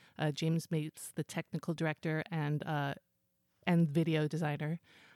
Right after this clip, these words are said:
Um, Alan Klein, the video engineer. Rory Brashears,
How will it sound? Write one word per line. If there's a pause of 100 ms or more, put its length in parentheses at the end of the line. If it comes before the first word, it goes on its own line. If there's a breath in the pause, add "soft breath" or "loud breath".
Um,
Alan
Klein,
the
video
engineer. (100)
Rory
Brashears,